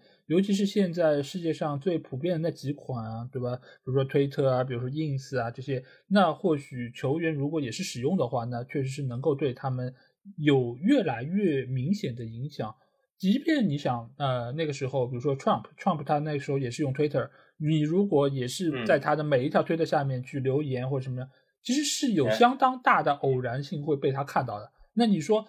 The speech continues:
Speaker 1: 他看到你的评论会不会受到影响呢？
Speaker 2: 是的。
Speaker 1: 或许会，也或许不会。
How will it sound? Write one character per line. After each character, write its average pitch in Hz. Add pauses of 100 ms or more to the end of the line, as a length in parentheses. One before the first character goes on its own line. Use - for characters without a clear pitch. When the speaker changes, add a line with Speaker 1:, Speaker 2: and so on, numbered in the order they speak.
Speaker 1:
他 -
看 240
到 208
你 143
的 131
评 131
论 156
会 196
不 156
会 156
受 156
到 135
影 120
响 110
呢？ 117
Speaker 2:
是 -
的。 - (240)
Speaker 1:
或 302
许 -
会， 175
也 139
或 208
许 196
不 127
会。 -